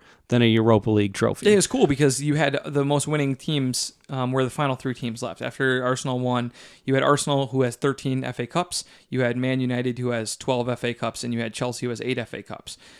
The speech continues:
Speaker 2: So the three most winning teams were the final three teams left.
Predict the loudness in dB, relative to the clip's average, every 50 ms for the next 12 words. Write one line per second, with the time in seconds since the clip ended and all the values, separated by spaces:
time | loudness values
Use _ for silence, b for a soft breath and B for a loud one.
0 | b b b -2 -2 -2 -2 -4 -2 0 2 4 4 4 4 4 2 2 0 0
1 | -2 0 0 -2 -2 -2 0 0 0 0 -2 -4 -4 -4 -4 -4 -2 -2 -2 0
2 | 0 -2 -2 -2 -4 -4 -4 -6 -8 -8 -6 -4 -4 -4 -4 -6